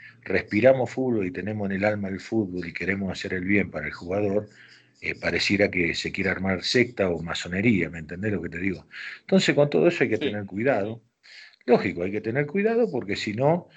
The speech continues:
Speaker 1: queda fuera de pista. El fútbol es fútbol y hay que defender lo que uno estudia y fundamenta. La propia obsesión, ¿a vos te parece que con la propia obsesión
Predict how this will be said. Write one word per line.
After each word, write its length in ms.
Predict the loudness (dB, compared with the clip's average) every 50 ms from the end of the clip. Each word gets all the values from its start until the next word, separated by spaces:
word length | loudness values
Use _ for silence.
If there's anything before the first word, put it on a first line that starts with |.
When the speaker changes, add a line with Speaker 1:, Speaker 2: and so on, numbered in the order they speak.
| -20 _ _
Speaker 1:
queda 240 | -2 2 2 2 2
fuera 280 | 2 2 0 2 2 2
de 120 | 2 0
pista. 440 | -4 -6 -14 -14 -14 -14 -10 -8 -6
El 120 | -6 -6
fútbol 460 | -6 -2 0 2 2 4 4 4 4
es 100 | 4 2
fútbol 420 | 0 0 2 2 2 2 2 2 2
y 40 | 2
hay 100 | 0 0
que 100 | -2 -2
defender 460 | -4 -4 -4 -4 -4 -2 0 2 4
lo 140 | 4 4 4
que 80 | 2
uno 180 | -2 -2 -2 -2
estudia 340 | -4 -2 0 2 4 4 2
y 20 |
fundamenta. 760 | 2 0 -8 -8 -8 -8 -8 -8 -10 -12 -14 -16 -20 -20 -20 _ _ _ _ _ _ _ _ _ _ _ _ _ -20 -18 -14 -10 -10 -8 -8 -10 -8 -2
La 180 | -2 0 2
propia 280 | 4 4 4 4 4 0
obsesión, 380 | 0 0 -2 0 0 0 0 0
¿a 40 | 2
vos 160 | 2 2 2
te 80 | 0
parece 340 | 0 2 2 2 2 2 -2
que 80 | -2 -2
con 140 | -6 -6 -4
la 140 | -6 -6
propia 340 | -2 0 0 0 2 0 -4
obsesión 640 | -4 -4 -6 -10 -6 -2 2 2 4 2 2 -4